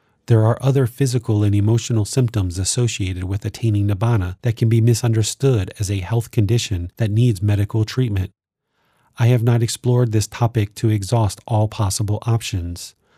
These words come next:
For example, many of the symptoms associated with muscular sclerosis are common to one who is approaching nibbana, and this illness may also be a modern-day misunderstanding. One approaching nibbana could be diagnosed with this condition and offered medication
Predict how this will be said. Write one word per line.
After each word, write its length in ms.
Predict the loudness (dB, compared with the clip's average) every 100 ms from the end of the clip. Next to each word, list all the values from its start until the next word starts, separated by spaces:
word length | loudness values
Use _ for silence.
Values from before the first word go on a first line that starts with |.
| _ _
For 200 | _ 0
example, 640 | 0 2 2 2 -2 -8 -8 0
many 300 | 2 4 2
of 100 | 0
the 80 |
symptoms 640 | -2 0 0 2 0 -2 -4
associated 640 | -4 -2 -2 -2 -2 -2
with 260 | -4 -4 -2
muscular 500 | -2 -2 -4 -2 -2
sclerosis 800 | -2 0 2 0 -2 -6 -6 -6
are 100 | -4
common 520 | -4 0 0 2 0
to 100 | -2
one 280 | -2 0 0
who 120 | 0
is 140 | 0 -2
approaching 500 | -2 -2 -2 0 0
nibbana, 480 | 0 0 -2 -4 -8 _ _ _ 0
and 400 | 2 2 0 -4
this 240 | -4 -4 -2
illness 440 | 0 0 -4 -2
may 200 | 0 0
also 400 | 0 -2 -2 -4
be 180 | -4 -4
a 80 | -2
modern-day 640 | -2 0 -2 -2 -4 -6
misunderstanding. 1040 | -6 -6 -4 -4 -4 -2 0 0 -2 -8 -14 _ _ _ _ _ _ _ _ _ _ 2
One 240 | 4 4
approaching 460 | 4 2 2 2 0
nibbana 500 | 2 2 2 -2 -2
could 220 | -2 0
be 100 | 0
diagnosed 580 | 0 0 2 0 0 -2
with 120 | -4
this 160 | -6
condition 640 | -2 0 0 -2 -2 -4 -4
and 180 | -2 -2
offered 400 | 0 -2 0 0
medication 760 | 0 -2 -2 -2 -2 -4 -6